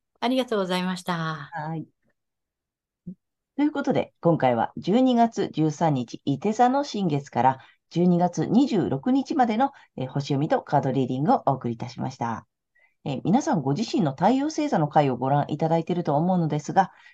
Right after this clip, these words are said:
Speaker 2: ぜひ月星座も調べていただいて、その注意ポイントもご覧になってみてください。また、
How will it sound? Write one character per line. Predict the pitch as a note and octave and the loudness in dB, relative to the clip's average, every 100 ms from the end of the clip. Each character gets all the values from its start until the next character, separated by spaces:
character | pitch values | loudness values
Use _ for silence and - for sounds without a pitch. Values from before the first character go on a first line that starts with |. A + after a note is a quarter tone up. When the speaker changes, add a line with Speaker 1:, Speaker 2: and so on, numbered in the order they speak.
| - | -4
Speaker 2:
ぜ | E3 | -2
ひ | C#3+ | -2
月 | - - E3 | -8 -10 -6
星 | G3+ F3+ | -2 0
座 | D#3 | 0
も | C#3+ | 0
調 | E3 G3 | 0 0
べ | F#3+ | 0
て | - - | -4 -6
い | |
た | F#3 | -4
だ | F3+ F#3+ | -2 -2
い | F#3 | -2
て、 | G#3+ - _ | -6 -6 _
そ | - | -4
の | C#3+ | -4
注 | B2 D#3+ | -2 -4
意 | E3 | 0
ポ | A#3 | 0
イ | A3 | 2
ン | |
ト | G3+ | 2
も | A3+ | 2
ご | F3 C#3+ | 2 2
覧 | C#3 | 0
に | C3+ | 0
な | F#3+ | -2
っ | A3 | -2
て | F3 | -4
み | C3+ | -4
て | B2 | -4
く | - | -6
だ | C3 C#3 | -6 -4
さ | E3 | -2
い。 | D3+ - _ _ - | -2 -4 _ _ -4
ま | D#3+ | 0
た、 | F#3 - | 2 0